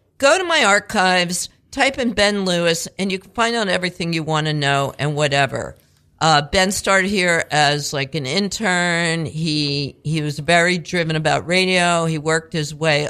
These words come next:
up. He wound up going to school. And now, last year, um, he was at this point in his career where he had,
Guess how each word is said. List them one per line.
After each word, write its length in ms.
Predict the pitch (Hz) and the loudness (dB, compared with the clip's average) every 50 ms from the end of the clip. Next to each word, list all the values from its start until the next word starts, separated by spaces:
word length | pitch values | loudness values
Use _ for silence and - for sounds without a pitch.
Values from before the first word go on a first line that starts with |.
| - | 0
up. 380 | - 185 180 180 175 175 175 - | 2 2 4 4 4 2 2 0
He 140 | 165 165 156 | -4 -4 -2
wound 260 | 147 151 147 143 151 | -2 -2 -2 -2 -2
up 120 | 147 147 | -4 -4
going 180 | - 160 156 151 | -2 -2 -2 0
to 80 | 151 147 | -2 -2
school. 560 | - - - - - 175 175 170 165 - - - | -4 -6 -8 -6 -4 -2 0 0 0 -2 -2 -4
And 260 | 160 165 165 170 175 | -2 -2 0 0 0
now, 640 | 175 185 185 196 196 196 196 202 196 202 202 196 _ _ _ _ _ _ _ _ _ _ - | 2 2 2 4 4 2 2 2 2 0 -2 -6 _ _ _ _ _ _ _ _ _ _ -4
last 560 | 185 202 214 247 302 320 311 - - - - | 0 2 2 4 2 2 0 -4 -6 -6 -6
year, 540 | 240 262 277 262 226 175 160 160 165 - _ _ _ _ - | -4 -2 0 2 2 2 2 0 -2 -6 _ _ _ _ -2
um, 400 | 160 160 156 151 151 147 139 - _ _ - | 0 2 2 2 2 0 -2 -6 _ _ -8
he 180 | 175 190 208 | -6 -4 -4
was 220 | 180 185 185 180 202 | -2 -2 -2 -2 0
at 200 | 185 175 170 - | -2 -2 -2 -4
this 140 | 160 156 - | -8 -10 -10
point 380 | - - - 202 202 190 160 | -10 -4 -2 0 0 0 0
in 60 | - | 0
his 220 | 160 180 175 156 - | 0 0 -2 -4 -6
career 800 | _ - - 156 165 180 190 208 202 175 - - 92 82 - _ _ _ _ _ _ _ _ _ _ _ _ - _ - - - - _ _ _ _ _ _ | _ -12 -16 -12 -6 -4 -2 2 2 2 2 0 -2 -4 -8 _ _ _ _ _ _ _ _ _ _ _ _ -20 _ -20 -20 -20 -20 _ _ _ _ _ _
where 560 | - 165 170 180 185 170 165 170 165 160 165 | -14 -6 0 2 4 4 4 4 4 2 0
he 400 | 170 180 190 208 185 185 185 190 | 0 -2 -4 -4 -2 -2 -2 -2
had, 420 | 202 208 165 147 160 156 151 - | -2 0 0 2 2 0 -2 -6